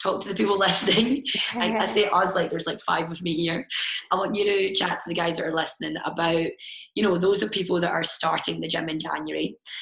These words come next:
Speaker 2: Mm-hmm.
Speaker 1: And it is, it's the, it, there's a, there's a huge push in the industry, whatever you wanna call it. Everyone buys a gym membership in January, and everyone has huge expectations of themselves, and whether it's coming from a place of guilt, whether it's coming from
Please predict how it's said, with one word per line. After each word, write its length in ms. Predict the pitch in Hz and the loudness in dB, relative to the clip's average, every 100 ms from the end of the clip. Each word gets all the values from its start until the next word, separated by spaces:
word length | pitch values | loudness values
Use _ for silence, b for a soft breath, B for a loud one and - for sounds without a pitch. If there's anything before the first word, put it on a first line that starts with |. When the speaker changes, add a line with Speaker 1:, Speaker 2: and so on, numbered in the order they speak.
| B - | B -12
Speaker 2:
Mm-hmm. 100 | 190 | 0
Speaker 1:
And 500 | 165 165 165 160 160 - _ _ _ _ _ _ - | 2 4 2 -2 -6 -10 _ _ _ _ _ _ -2
it 140 | 185 | 2
is, 260 | 196 170 160 | 2 2 0
it's 160 | - | -4
the, 200 | - - | -4 0
it, 120 | 170 151 | 0 2
there's 200 | 160 165 | 0 0
a, 220 | 160 - | 0 -2
there's 140 | 160 165 | 0 0
a 40 | |
huge 340 | 160 175 170 | 4 2 2
push 200 | 175 156 | 2 2
in 80 | - | 2
the 100 | 160 | -2
industry, 680 | 156 160 156 - 156 156 170 B B B | -4 -4 -4 -2 -2 -2 -4 B B B
whatever 320 | 175 175 175 180 | 0 2 4 4
you 180 | 170 | 2
wanna 220 | 160 160 151 | 0 -2 -6
call 320 | - 156 156 | -4 -2 0
it. 140 | 151 - B B _ _ _ _ _ _ - | -2 -4 B B _ _ _ _ _ _ 0
Everyone 420 | 180 180 175 165 | 2 4 4 2
buys 240 | 165 160 156 | 2 0 0
a 60 | |
gym 240 | 156 156 156 | -2 -4 -4
membership 500 | 151 151 - - - | -6 -2 -2 -2 -6
in 100 | 156 | -6
January, 420 | - 135 151 156 | -6 -6 -6 -4
and 100 | 156 | -2
everyone 320 | 160 170 175 | 0 0 0
has 340 | 170 165 160 | 0 0 -2
huge 300 | - 180 180 | -2 2 2
expectations 800 | 175 - - 160 - 156 - 160 | 2 -2 -6 -4 -4 -2 -2 -4
of 80 | 156 | -6
themselves, 540 | 156 147 160 156 156 - | -8 -6 -4 -4 -6 -8
and 200 | - - B B B B B B - | -8 -8 B B B B B B -4
whether 180 | 180 180 | 2 2
it's 240 | 175 - | 2 -4
coming 220 | 170 170 156 | -4 -4 -2
from 100 | 160 | -6
a 80 | |
place 240 | 160 160 156 | -4 -4 -4
of 180 | 160 180 | -8 -2
guilt, 380 | 165 170 180 - | 2 2 0 -2
whether 200 | 151 156 | -4 -4
it's 180 | - | -6
coming 340 | - 160 160 156 | -4 -4 -4 -6
from 560 | - 160 156 156 156 | -4 -2 -2 -4 -12